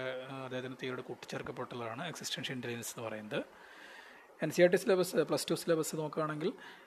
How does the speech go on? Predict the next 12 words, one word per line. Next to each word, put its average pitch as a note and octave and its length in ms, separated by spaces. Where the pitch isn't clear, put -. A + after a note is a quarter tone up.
ആ, F3 40
എട്ട് D#3 340
ഇന്റലിജൻസിലാണ് D3+ 540
അതിൽ C3 320
മെൻഷൻ B2 260
ചെയ്യുന്നത്. A2+ 420
നമുക്കൊന്നുകൂടി G3+ 480
നോക്കാം C3+ 360
ഏതൊക്കെയാണ് C#3 640
ഈ D3 60
ഇന്റലിജൻസുകളെന്ന് B2+ 680
ഒന്നുകൂടി C3 600